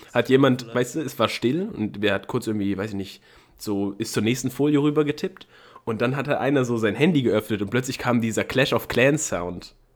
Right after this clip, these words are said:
Speaker 2: der kommt, wenn du es startest, dieses Diddle-Diddle.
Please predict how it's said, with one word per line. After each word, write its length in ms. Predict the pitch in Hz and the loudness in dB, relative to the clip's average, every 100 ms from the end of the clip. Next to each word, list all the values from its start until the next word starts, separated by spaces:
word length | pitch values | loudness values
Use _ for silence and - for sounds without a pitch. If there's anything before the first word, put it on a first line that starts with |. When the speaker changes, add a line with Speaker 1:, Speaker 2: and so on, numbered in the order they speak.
| _ _ 104 | _ _ -2
Speaker 2:
der 120 | 95 | -2
kommt, 260 | - 117 117 | 0 0 0
wenn 80 | 107 | -4
du 80 | |
es 140 | 104 - | -4 -2
startest, 420 | 113 117 113 - | 2 2 0 -8
dieses 240 | 95 95 | -10 -6
Diddle-Diddle. 560 | - 117 139 160 233 | -4 -2 0 2 0